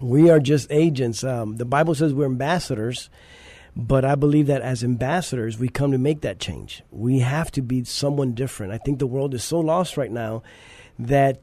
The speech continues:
there's too many churches that are trying to become the world instead of having the world become like the church. And until the churches understand that we could become something that people want to be, and through me, I, I, I mean, through, through, through Christ, I believe that it starts with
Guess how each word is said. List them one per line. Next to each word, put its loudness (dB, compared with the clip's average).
there's 2
too 0
many 6
churches -2
that -2
are -4
trying -4
to -2
become 0
the 2
world -6
instead 2
of 4
having 2
the -2
world 2
become 0
like -4
the -10
church. -6
And 0
until 0
the -2
churches 0
understand 0
that -2
we 0
could -4
become -2
something 0
that -2
people -4
want -4
to -4
be, -2
and 2
through 2
me, 6
I, 0
I, -8
I 0
mean, 4
through, 2
through, -2
through -4
Christ, 4
I 2
believe 4
that 0
it -2
starts -2
with 2